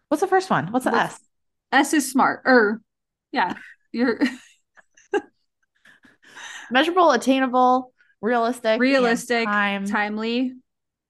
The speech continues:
Speaker 1: Specific.
Speaker 2: Or
Speaker 1: Specific.
Speaker 2: time
Speaker 1: That's the S.
Speaker 2: specific. Oh, S is specific.
Speaker 1: Yeah.
Speaker 2: Yes. <laughs>
Speaker 1: And, like, parts of those are really good, but,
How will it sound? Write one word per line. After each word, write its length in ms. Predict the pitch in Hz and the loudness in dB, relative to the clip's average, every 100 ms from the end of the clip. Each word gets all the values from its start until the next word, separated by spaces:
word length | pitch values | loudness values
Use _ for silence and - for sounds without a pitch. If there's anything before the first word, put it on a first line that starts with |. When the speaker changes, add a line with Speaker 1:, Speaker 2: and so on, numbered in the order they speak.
| _ | _
Speaker 1:
Specific. 500 | - - 330 381 202 | -10 -4 0 2 0
Speaker 2:
Or 340 | - _ _ _ | -2 _ _ _
Speaker 1:
Specific. 480 | - 247 214 170 - | -8 -4 -2 -4 -4
Speaker 2:
time 80 | |
Speaker 1:
That's 140 | 196 - | -4 -4
the 80 | 220 | -4
S. 60 | |
Speaker 2:
specific. 500 | 208 208 202 240 - _ - | -2 -2 -2 -4 -8 _ -2
Oh, 220 | 226 214 | 0 2
S 220 | 240 240 226 | 2 0 -4
is 120 | 220 | -8
specific. 640 | 220 214 202 220 254 262 - | -8 -6 -4 -2 -4 -6 -8
Speaker 1:
Yeah. 240 | 294 202 | -2 0
Speaker 2:
Yes. 240 | 220 - - | -2 -8 -18
<laughs> 40 | _ - | _ -2
Speaker 1:
And, 80 | 302 | 2
like, 160 | 294 262 | 0 0
parts 300 | - 349 359 | 0 0 2
of 80 | 247 | 2
those 180 | 220 | 4
are 100 | 226 | 4
really 280 | 202 202 185 | 2 2 0
good, 380 | 175 196 180 165 | 0 0 0 -2
but, 320 | 165 156 160 | -2 -2 -4